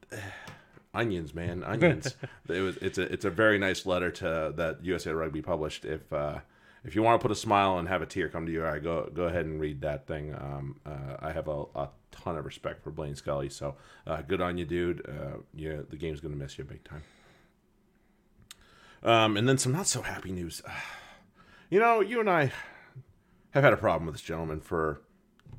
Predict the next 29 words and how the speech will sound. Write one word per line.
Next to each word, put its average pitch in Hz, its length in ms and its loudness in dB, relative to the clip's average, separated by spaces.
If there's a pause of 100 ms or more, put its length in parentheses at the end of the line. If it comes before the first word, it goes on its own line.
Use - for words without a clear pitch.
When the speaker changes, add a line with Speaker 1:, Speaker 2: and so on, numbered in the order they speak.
Speaker 1:
only 294 200 6
a 143 60 8
short 123 320 6
time, 82 340 0
honestly. 82 640 6
Speaker 2:
<laughs> - 560 -20
Speaker 1:
But 143 140 10
really, 139 340 6
it's - 160 -2
now 127 180 4
becoming 101 380 2
more 95 240 4
and 80 80 -2
more. 87 380 2
Speaker 2:
Yeah, 139 400 6
he's 131 160 0 (160)
kind 170 180 6
of 120 60 4
a 113 40 4
dickhole. 104 500 -2 (160)
Speaker 1:
Um, 110 640 6
Tony 233 220 0
Rowe, 117 560 2
just, - 320 -10 (640)
you 156 100 -2
know, 127 100 4
f-, 113 420 -8
so 131 180 4
those, 151 160 2